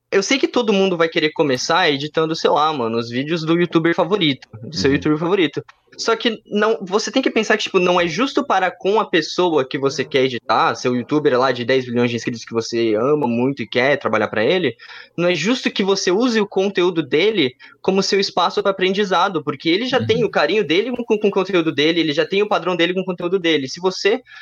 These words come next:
Speaker 1: não vai entregar e você não pode mostrar pra ele que você va-, pode entregar aquilo que ele precisa pra continuar mantendo o padrão de qualidade, ou se não aumentar o padrão de qualidade. Então, tipo,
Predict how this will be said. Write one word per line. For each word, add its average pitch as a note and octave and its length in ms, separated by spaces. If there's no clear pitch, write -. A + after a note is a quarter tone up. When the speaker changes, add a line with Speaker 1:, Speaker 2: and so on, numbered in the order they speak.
Speaker 1:
não E3+ 260
vai E3 220
entregar D#3 680
e C3 40
você C#3 220
não F3+ 100
pode F#3 240
mostrar F#3 440
pra F3 180
ele C#3+ 320
que C3 100
você C#3+ 260
va-, D3 320
pode E3+ 340
entregar C3 480
aquilo D#3+ 360
que F3+ 120
ele E3+ 160
precisa E3 200
pra D3 100
continuar D3+ 440
mantendo G3 380
o - 40
padrão D#3 280
de G3 100
qualidade, C#3 560
ou D#3 100
se F3 140
não D3+ 180
aumentar F3+ 640
o C3+ 80
padrão C3 300
de - 100
qualidade. C3 580
Então, F#3 280
tipo, - 360